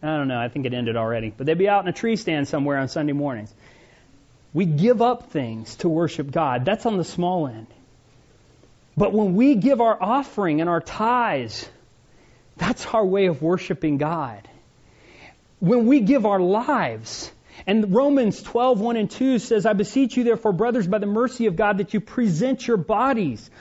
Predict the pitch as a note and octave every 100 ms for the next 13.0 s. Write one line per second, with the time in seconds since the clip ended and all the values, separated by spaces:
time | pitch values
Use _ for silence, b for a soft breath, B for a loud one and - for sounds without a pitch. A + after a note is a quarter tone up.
0 | B B G#3+ G3 G3 C4+ C4+ A3+ F#3+ D#3
1 | - G#3+ G#3 G3 - D#3 A#2+ A2 - -
2 | _ b b b E3+ E3+ D#3 E3+ - F#3+
3 | F#3 D#3 C#3 - D#3+ D3+ D3 C3+ B2 -
4 | b b b b - - D#3+ C3+ B2+ -
5 | C#3+ C#3 - A#2+ A#2 B2 - A2 - -
6 | - - A2+ C3 A2+ A#2 G#2 A2 - -
7 | _ _ _ _ _ _ - _ b b
8 | b F3+ B3 D4 A3+ G#3 F#3+ - G3+ E3
9 | - - A#3+ B3 - - E3+ - D3+ B2+
10 | A#2 G#2 - _ _ B B B A3+ A#3+
11 | C4 A#3 A3 G3+ A3+ D#4+ D#4+ C4 B3+ G#3
12 | A3+ G#3+ G#3 G#3 F#3 E3+ G3+ F#3 D#3